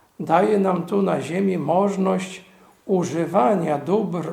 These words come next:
doczesnych i duchowych. Ale jako włodarz, o którym mówi Chrystus, byliśmy niewierni,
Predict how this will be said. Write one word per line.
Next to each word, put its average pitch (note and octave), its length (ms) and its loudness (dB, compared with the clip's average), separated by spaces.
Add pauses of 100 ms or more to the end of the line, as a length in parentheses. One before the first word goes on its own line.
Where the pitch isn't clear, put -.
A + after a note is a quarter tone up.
doczesnych F#3+ 1160 -4
i E3 100 -2
duchowych. D3+ 920 -4 (1500)
Ale G#3+ 420 4 (100)
jako F#3+ 420 2
włodarz, F#3 920 0 (420)
o E3+ 140 2
którym F#3+ 440 0
mówi E3+ 320 0
Chrystus, F#3 880 -4 (360)
byliśmy F3+ 680 -2
niewierni, D3 1000 -2